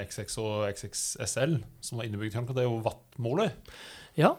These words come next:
Speaker 2: begge disse to kommer også med en integrert, eller kan fås også uten, men også med wattmåling. På X X S L er wattmålingen i speideren, så det vil si den måler også watten på begge beina. Og på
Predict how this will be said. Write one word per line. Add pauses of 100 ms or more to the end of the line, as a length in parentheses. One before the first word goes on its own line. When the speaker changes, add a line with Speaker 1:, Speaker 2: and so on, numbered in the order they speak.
Speaker 2:
begge
disse
to
kommer
også
med
en
integrert,
eller (240)
kan
fås
også
uten,
men
også
med
wattmåling. (460)
På
X
X
S
L
er
wattmålingen (140)
i
speideren, (220)
så
det
vil
si
den
måler
også
watten
på
begge
beina. (720)
Og
på